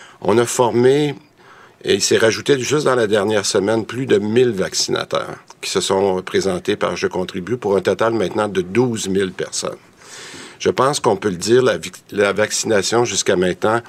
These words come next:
a été un succès et je veux en profiter aujourd'hui pour remercier tout le personnel du réseau de la santé pour tous les efforts qui ont été faits dans les derniers mois.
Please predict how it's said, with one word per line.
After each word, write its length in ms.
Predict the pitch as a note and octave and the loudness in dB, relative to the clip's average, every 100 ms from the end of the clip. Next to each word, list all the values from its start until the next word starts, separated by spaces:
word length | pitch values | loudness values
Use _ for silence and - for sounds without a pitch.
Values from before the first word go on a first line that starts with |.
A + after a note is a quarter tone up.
| - - - | -18 -20 -6
a 160 | F#2+ G2 | 0 0
été 280 | E2 A2+ | 2 2
un 120 | A2 F2 | 2 2
succès 720 | D2+ - - - A2 A#2+ C3+ - - - - | -2 -2 -2 2 4 2 -2 -12 -20 -20 -2
et 160 | G2+ | 0
je 140 | F#2+ A2 | 4 2
veux 300 | G2+ A#2+ C#3+ | 4 2 2
en 100 | B2 | 0
profiter 500 | - G#2+ - - C3 | 0 0 0 0 2
aujourd'hui 440 | B2 G2+ E2+ F2+ | 4 2 -2 -4
pour 220 | G#2+ A2+ | -2 0
remercier 460 | F2+ F#2 F2 - A#2+ | 0 0 -2 -2 -2
tout 200 | - - | -2 -4
le 80 | C#3+ | 0
personnel 560 | A#2 F#2 A2 G2 G#2+ | 0 0 0 2 0
du 180 | G2+ F#2 | 0 -2
réseau 400 | F#2 F#2+ F2+ G#2+ | 2 2 2 -2
de 80 | G2+ | -2
la 120 | F#2 | -4
santé 540 | E2+ G2 F2+ - A#2 A#2+ - - - - | -2 -2 -2 -2 -2 -2 -8 -20 -20 -16
pour 160 | - G2+ | -6 -4
tous 200 | - D3+ | -2 2
les 260 | C#3 A2+ F#2 | 2 4 2
efforts 400 | - A2 A2+ - | 2 0 0 0
qui 100 | - | -2
ont 120 | F2 | -2
été 180 | D#2+ F#2+ | -2 -4
faits 260 | - - | 0 -2
dans 140 | G2 F2 | 0 0
les 160 | F2 | 0
derniers 380 | F2 F#2 F2 F2 | 0 -2 -2 -4
mois. 240 | - E2+ | -6 -14